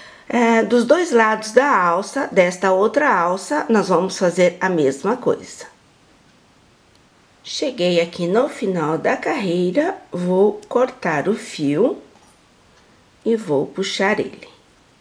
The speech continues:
Aqui, com a agulha de tapeçaria, eu vou entrar aqui nesta argolinha, vou puxar o fio, vou entrar aqui aonde saiu o fio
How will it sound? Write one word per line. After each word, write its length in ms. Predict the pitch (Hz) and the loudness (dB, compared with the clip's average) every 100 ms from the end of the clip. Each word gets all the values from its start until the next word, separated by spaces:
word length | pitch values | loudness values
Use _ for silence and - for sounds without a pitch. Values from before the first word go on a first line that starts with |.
| _ _ _ _ - - _ _ _ _ _ _ _ - | _ _ _ _ -20 -20 _ _ _ _ _ _ _ -4
Aqui, 540 | 269 269 180 180 254 - | -4 -2 -2 0 -2 -4
com 120 | 190 | -2
a 80 | 175 | 0
agulha 380 | 165 165 165 170 | 2 2 2 2
de 180 | 170 | 0
tapeçaria, 1040 | 170 190 190 185 180 233 208 175 196 269 359 - _ - | 0 -2 0 -4 0 0 2 2 2 2 -2 -10 _ -4
eu 180 | 196 175 | -2 -2
vou 240 | 156 165 | 0 0
entrar 560 | 165 160 - 156 156 165 | 0 -4 -6 -6 -4 -4
aqui 480 | 175 - - 165 | -6 -10 -8 -6
nesta 440 | 170 156 156 - 156 | -4 -4 -6 -6 -6
argolinha, 840 | 156 151 247 202 151 156 196 320 - - - - - | -2 0 2 2 2 2 2 0 -6 -20 -20 -20 -20
vou 320 | - - 131 | -10 -4 -2
puxar 720 | 139 - 220 254 - 156 151 - | -4 -4 -4 -4 -4 -2 -2 -2
o 100 | 247 | -4
fio, 680 | - - 156 156 175 330 - - - - - - | -6 -8 -2 0 0 -2 -8 -20 -20 -20 -20 -18
vou 340 | - 196 247 285 | -4 2 4 4
entrar 580 | 262 240 - 180 170 170 | 2 0 0 0 2 0
aqui 580 | 170 - 160 160 - - - _ _ _ _ _ _ _ - | -2 -4 0 0 0 -8 -20 _ _ _ _ _ _ _ -4
aonde 640 | 196 185 156 156 151 156 | -2 2 2 4 2 -2
saiu 720 | - 262 269 233 160 185 175 - | -6 -2 2 2 2 0 0 -2
o 120 | 311 | -2
fio 680 | - - 165 156 180 392 | -4 -4 0 2 2 0